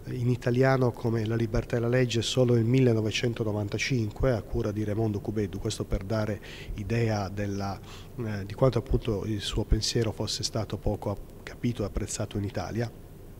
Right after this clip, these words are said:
E in quest'opera c'è un parallelo fortissimo tra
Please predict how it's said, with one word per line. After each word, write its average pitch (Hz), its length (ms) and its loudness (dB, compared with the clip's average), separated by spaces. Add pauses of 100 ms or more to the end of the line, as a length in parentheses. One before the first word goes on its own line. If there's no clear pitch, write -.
(360)
E 143 280 6 (380)
in 123 240 2
quest'opera 147 840 6
c'è 117 400 4 (360)
un 113 180 0
parallelo 123 640 4
fortissimo 147 1200 4 (520)
tra 117 460 2